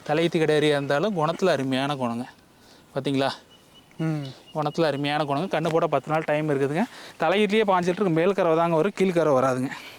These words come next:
Speaker 1: அதாவது ரெண்டு பார்த்தீங்கன்னா சாயிவால் ஜெர்சி கிராஸுங்க.
Speaker 2: ம்.
Speaker 1: ரெண்டு பார்த்தீங்கன்னா ஒரு நாளைக்கு ஒரு பதினஞ்சுல இருந்து பதினாலு லிட்டர் கறக்கூடிய ப-, ரகங்க.
Speaker 2: ம்.
Speaker 1: நல்லா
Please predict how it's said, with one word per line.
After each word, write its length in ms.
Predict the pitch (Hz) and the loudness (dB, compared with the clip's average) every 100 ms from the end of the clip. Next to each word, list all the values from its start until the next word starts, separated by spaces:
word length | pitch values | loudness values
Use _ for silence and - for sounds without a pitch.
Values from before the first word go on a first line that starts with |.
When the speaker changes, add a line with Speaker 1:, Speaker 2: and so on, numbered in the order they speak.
| - - - - - - - - | -20 -20 -20 -20 -20 -20 -20 -6
Speaker 1:
அதாவது 220 | - 202 190 | 0 2 4
ரெண்டு 160 | 185 233 | 2 2
பார்த்தீங்கன்னா 340 | 214 196 202 233 - | 0 2 0 0 0
சாயிவால் 460 | 175 208 202 202 165 | 0 4 4 4 2
ஜெர்சி 260 | 160 - 185 | 0 0 -2
கிராஸுங்க. 420 | 151 160 - 131 139 214 208 | -2 -2 -2 -2 -2 -2 -2
Speaker 2:
ம். 100 | 180 - - | -4 -6 -4
Speaker 1:
ரெண்டு 180 | 175 208 208 | 0 2 0
பார்த்தீங்கன்னா 320 | 185 190 208 | 0 2 2
ஒரு 80 | 180 | 2
நாளைக்கு 220 | 175 190 180 | 2 2 2
ஒரு 60 | 160 | 2
பதினஞ்சுல 320 | 165 185 180 | 0 0 0
இருந்து 180 | 170 190 | 0 0
பதினாலு 280 | 170 160 170 | 2 2 2
லிட்டர் 200 | 160 170 | 0 -2
கறக்கூடிய 380 | 151 147 156 151 143 | -2 -2 0 0 2
ப-, 100 | 147 139 135 | 2 2 0
ரகங்க. 280 | 131 139 135 - 214 | -2 -4 -4 -4 -4
Speaker 2:
ம். 80 | 170 - | -4 -2
Speaker 1:
நல்லா 160 | 156 | -2